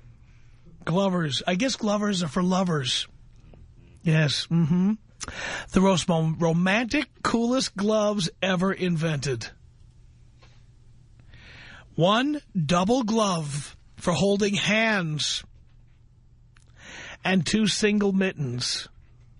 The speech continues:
So in other words, like, you get one left hand, one right hand, and then this big sock in the middle.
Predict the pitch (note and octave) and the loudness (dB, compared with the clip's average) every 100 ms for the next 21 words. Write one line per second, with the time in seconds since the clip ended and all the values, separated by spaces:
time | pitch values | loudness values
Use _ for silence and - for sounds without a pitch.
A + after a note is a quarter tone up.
0 | - - - - - - - - - - | -20 -20 -20 -20 -20 -20 -20 -20 -20 -20
1 | - - - - - - - - - - | -20 -20 -20 -20 -20 -20 -20 -20 -20 -20
2 | - - G3+ G3 G3+ G#3 G3+ F#3+ D#3 - | -20 -4 0 2 2 2 2 0 -2 -6
3 | - - F3 D#3+ C#3+ - - - - - | -8 -6 -2 -2 -4 -8 -14 -20 -20 -20
4 | - - - - - - F3+ D#3 F3 E3+ | -20 -20 -20 -20 -18 -2 0 2 2 0
5 | E3 - - - - D#3 G3+ G#3+ G#3 G3+ | -4 -14 -20 -14 -2 0 2 2 2 0
6 | - F#3 D#3 D3 E3+ - - - - D#3+ | 0 0 0 0 -2 -4 -14 -20 -8 -2
7 | F3 F#3 F#3 F#3 F3 D#3+ D3 D3+ - E3+ | 0 2 2 2 2 0 -2 -4 -2 0
8 | F3 F3 F3 C#3+ D3+ F3+ E3 - - F3+ | 2 2 0 0 0 2 0 -2 -2 0
9 | F3 - F#3 D#3+ D#3+ D#3+ C#3+ C3+ | 0 0 0 2 0 0 -2 -6